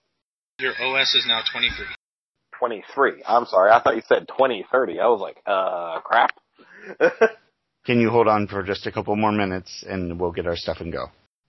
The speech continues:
Speaker 2: Uh, yeah, I can hold on for a few more minutes, but, uh, you might wanna ask him, since they were able to intercept individuals who were carrying your stuff, if they happen to know where that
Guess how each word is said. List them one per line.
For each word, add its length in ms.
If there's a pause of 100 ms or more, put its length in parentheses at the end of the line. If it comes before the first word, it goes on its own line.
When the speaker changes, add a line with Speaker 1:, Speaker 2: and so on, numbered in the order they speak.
(360)
Speaker 2:
Uh, 400 (460)
yeah, 200
I 120
can 180
hold 200
on 200
for 160
a 40
few 180
more 200
minutes, 520
but, 240 (580)
uh, 360 (760)
you 100
might 340
wanna 180 (120)
ask 280 (100)
him, 300 (120)
since 200 (100)
they 100
were 220 (100)
able 200 (100)
to 360 (580)
intercept 680 (400)
individuals 840
who 120
were 140
carrying 440
your 220
stuff, 300 (680)
if 160
they 140
happen 280
to 120
know 220
where 160
that 200